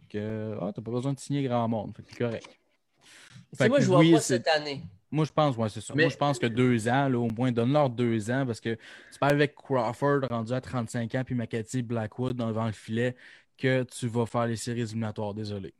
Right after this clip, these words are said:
Speaker 3: Mais en même
Speaker 2: Mais
Speaker 3: temps,
Speaker 2: c'est
Speaker 1: Même si tu fais, même si tu fais les séries éliminatoires, ça sert à quoi ? Tu vas perdre en première ronde.
Speaker 3: Ouais, mais au moins, ça va te donner de l'expérience aux Hughes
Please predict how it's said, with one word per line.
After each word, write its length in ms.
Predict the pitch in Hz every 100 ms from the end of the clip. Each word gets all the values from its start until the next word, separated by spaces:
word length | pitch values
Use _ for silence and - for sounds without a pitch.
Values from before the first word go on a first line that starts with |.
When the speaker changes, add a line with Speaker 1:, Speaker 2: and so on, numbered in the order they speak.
| _ 123
Speaker 3:
Mais 100 | 135
en 60 |
même 120 | 143
Speaker 2:
Mais 80 | 156
Speaker 3:
temps, 60 | -
Speaker 2:
c'est 60 | -
Speaker 1:
Même 120 | -
si 40 | -
tu 80 | -
fais, 140 | 131 _ -
même 160 | 151 202
si 60 | -
tu 60 |
fais 40 | 175
les 100 | 143
séries 200 | 147 135
éliminatoires, 640 | 127 127 110 120 147 156
ça 140 | -
sert 220 | 107 139 135
à 80 |
quoi ? 260 | - 143 127 _ _ _
Tu 80 | -
vas 80 | 110
perdre 220 | 143 135
en 40 | 110
première 360 | 113 110 107
ronde. 160 | 123 151 _ _ -
Speaker 3:
Ouais, 240 | 95 110 127
mais 120 | 107
au 80 | 101
moins, 100 | 117
ça 100 | 110
va 60 | 104
te 40 |
donner 220 | 110 113
de 80 | 107
l'expérience 480 | 104 - 110 113 110
aux 160 | 107 104
Hughes 300 | 107 107